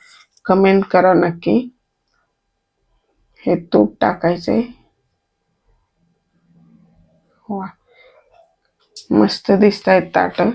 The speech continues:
पाहू शकता. खूपच छान झालेले आहे, बिना कांदा लसूण विरहित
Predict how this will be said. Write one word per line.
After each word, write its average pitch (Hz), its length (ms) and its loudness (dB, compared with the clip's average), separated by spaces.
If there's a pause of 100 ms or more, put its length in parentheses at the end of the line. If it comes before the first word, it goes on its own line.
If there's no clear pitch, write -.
(260)
पाहू 175 180 2
शकता. 196 500 -4 (3750)
खूपच 202 460 0
छान 196 300 0
झालेले 185 400 4
आहे, 202 120 4 (120)
बिना 185 320 4 (680)
कांदा 190 400 2
लसूण 185 440 0
विरहित 180 560 2